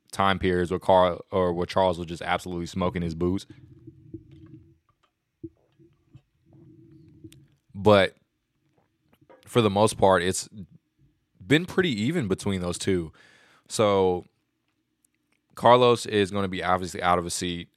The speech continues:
and you start thinking of where the landing spots for him could be. I mean, obviously Mercedes is gonna have to take a look at him. I know he's been linked to Audi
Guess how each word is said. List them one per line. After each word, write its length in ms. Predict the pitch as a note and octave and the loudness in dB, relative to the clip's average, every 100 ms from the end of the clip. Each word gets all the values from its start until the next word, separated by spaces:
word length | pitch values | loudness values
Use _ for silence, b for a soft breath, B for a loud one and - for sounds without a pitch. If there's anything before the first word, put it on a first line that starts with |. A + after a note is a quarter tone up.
| - | -6
and 380 | F2+ F2 F2 F2+ | -4 -4 -6 -6
you 120 | F2+ - | -10 -10
start 300 | - G#2+ G#2 | -2 0 0
thinking 240 | A2 G2+ | -2 -2
of 180 | F2+ E2+ | -4 -4
where 260 | F#2+ G2+ F#2 | 0 2 0
the 120 | F2 | -2
landing 420 | E2+ F2+ F#2+ G2+ | -6 -6 -4 -6
spots 460 | - G2+ G2+ G#2 - | -4 2 2 2 -4
for 160 | - | -2
him 160 | A2+ A2+ | -2 -2
could 200 | A2+ G2+ | -4 -2
be. 300 | A2+ A2+ A#2 B B B B | -2 -2 -6 B B B B
I 80 | G2 | -2
mean, 500 | G2 F#2 F2+ F2 - _ _ _ _ _ _ - | 0 -2 -4 -8 -16 _ _ _ _ _ _ 0
obviously 380 | G#2 G#2+ G#2 G#2+ | 4 4 2 -2
Mercedes 420 | F#2 - F#2+ F#2+ | -2 2 2 2
is 80 | F2 | -2
gonna 140 | F#2+ | -2
have 160 | F#2 F#2 | -2 -2
to 100 | - | -2
take 120 | G2+ | -2
a 40 | F#2+ | 0
look 220 | G2 F#2+ | -2 0
at 160 | G2 | 0
him. 300 | G2 G2+ G#2 - _ _ _ _ _ _ _ _ _ _ _ _ | 0 -2 -6 -14 _ _ _ _ _ _ _ _ _ _ _ _
I 60 | G#2+ | 2
know 120 | G#2 | 4
he's 160 | G#2+ F#2+ | 4 2
been 240 | F#2+ F#2 | -4 -4
linked 260 | G2 G#2 - | -6 -6 -8
to 220 | G#2 F#2 - | -6 -6 0
Audi 500 | F2+ F#2 F#2+ G2+ | 2 2 0 -6